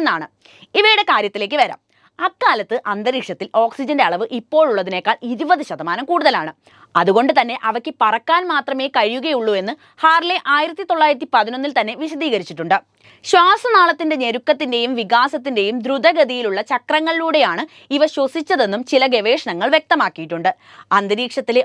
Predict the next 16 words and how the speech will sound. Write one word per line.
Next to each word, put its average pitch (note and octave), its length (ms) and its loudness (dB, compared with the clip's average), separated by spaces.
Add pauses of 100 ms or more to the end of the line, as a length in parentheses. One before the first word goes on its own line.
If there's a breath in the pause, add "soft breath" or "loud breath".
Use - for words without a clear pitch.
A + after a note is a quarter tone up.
(120)
ഓക്സിജന്റെ C4 480 0
അളവ് A#3 240 -2
കുറഞ്ഞതോടെ A3 480 -2 (120)
ഇവയ്ക്ക് A3 260 -4 (100)
അതിജീവനം G3+ 500 -2 (120)
അസാധ്യമായി G3+ 520 -2
തുടങ്ങി. F#3 280 -2 (500 loud breath)
അതായത്, F#4 320 4 (120)
നിലവിലെ E4+ 380 2 (140)
അന്തരീക്ഷത്തിൽ A#3+ 540 -2 (160)
മെഗന്യൂറയ്ക്ക് C4 640 0 (200)
അതിജീവിക്കാൻ A#3 580 -2 (140)
കഴിയില്ല F4 420 0 (140)
എന്നാണ് G3 320 -4
പറഞ്ഞു E4 260 0
വരുന്നത്. D#3+ 300 -4